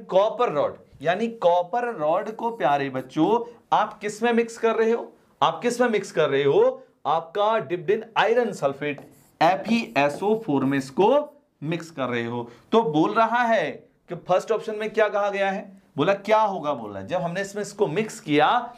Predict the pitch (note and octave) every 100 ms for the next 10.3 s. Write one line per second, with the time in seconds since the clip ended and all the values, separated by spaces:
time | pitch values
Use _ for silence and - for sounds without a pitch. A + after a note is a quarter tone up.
0 | _ - A3+ A3+ G#3 D#3 A2+ G2 F#2 _
1 | _ _ _ _ _ - - F#3 G#3 F#3
2 | C#3+ A2 - - - E3 F3 A3 D3 D#3+
3 | - G3+ G3+ G3 F#3+ F#3+ F#3+ - - D#3+
4 | D#3+ - - - - C#3 F3 F3 F3 F#3+
5 | F#3+ - - A#2 D#3 A3+ A3+ G3 G#3 G#3
6 | F3 - F3+ G3+ G3 F#3 G3+ - - _
7 | _ - D#3 E3+ E3+ G3 F3+ D#3 D#3 D#3+
8 | F#3 G3 - - _ - E3+ G#3+ G#3+ A3
9 | G#3+ D3+ E3 F#3 G#3 F3+ F#3 D#3+ F#3+ F#3
10 | F#3 F#3+